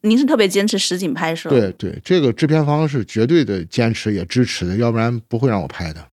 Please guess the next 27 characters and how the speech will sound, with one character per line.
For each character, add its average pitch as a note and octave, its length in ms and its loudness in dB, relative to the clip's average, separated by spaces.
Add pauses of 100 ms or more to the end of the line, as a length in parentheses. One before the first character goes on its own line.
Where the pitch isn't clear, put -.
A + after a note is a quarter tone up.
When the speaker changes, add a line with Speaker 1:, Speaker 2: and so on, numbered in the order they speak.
Speaker 1:
嗯， F3+ 500 -8 (420)
感 F3 200 0
觉 F#3 180 0
呢， A#3+ 180 4
在 B3 160 2
不 B3 100 -4
同 F#3 200 -2
的 F#3 80 0
那 G#3+ 100 -2
个 G3+ 80 -2
地 A#3 260 -4
域， E3 240 -4 (260)
Speaker 2:
嗯。 B2+ 140 -2
Speaker 1:
它 F3+ 120 0
有 G#3 100 2
不 - 140 -2
同 F#3+ 160 -2
的 F#3 100 0
一 F#3 60 -2
个 G3 40 -4
特 G3 300 0
色， - 340 -4 (220)
色 - 220 0
调 F#3+ 160 2
不 F#3+ 160 -8
一 F3+ 40 -2
样。 E3+ 140 -4